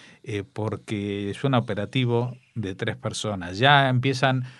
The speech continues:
no es la primera vez, pero ya son más de uno, eh, las, eh, lobos solitarios que ya no so-, no actúan en solitario y que actúan con armas y que van a la matanza no solamente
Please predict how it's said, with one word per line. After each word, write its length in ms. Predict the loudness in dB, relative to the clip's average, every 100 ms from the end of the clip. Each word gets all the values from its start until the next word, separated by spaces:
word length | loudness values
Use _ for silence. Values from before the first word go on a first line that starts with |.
| -14 0
no 220 | 4 4
es 260 | 4 2
la 220 | 6 6 6
primera 480 | 2 4 4 4
vez, 320 | 4 2 2 -2
pero 180 | -6
ya 240 | -2 0 0
son 380 | 2 4 6 6
más 320 | 6 4 4
de 160 | 4
uno, 460 | 2 2 0 0 -2 -8 -20 -20 -16
eh, 400 | -8 -4 -4 -4 -6
las, 640 | -4 -2 -2 -4 -6 -6
eh, 500 | -4 -2 -4 -8 -12 -20 -20 _ _
lobos 760 | 0 6 8 10 10 8 6 0
solitarios 720 | -4 2 4 4 4 2 0 -2
que 140 | -4
ya 160 | 0 0
no 140 | 0
so-, 180 | -4 -4
no 140 | -4
actúan 340 | -4 -4 -4 -4
en 120 | -6
solitario 680 | -8 -10 -10 -10 -12 -14 -20 -20 -20 -20 -10
y 100 | -6
que 140 | -2 -2
actúan 540 | -2 2 6 8 6
con 280 | 2 4 6
armas 560 | 6 4 0 -8 -10 -10
y 140 | -10
que 160 | -6 -4
van 500 | 4 8 8 8 4
a 640 | 2 2 2 2 0 -2
la 120 | -2
matanza 440 | 0 0 2 2 2
no 120 | 0
solamente 580 | 2 2 4 2 2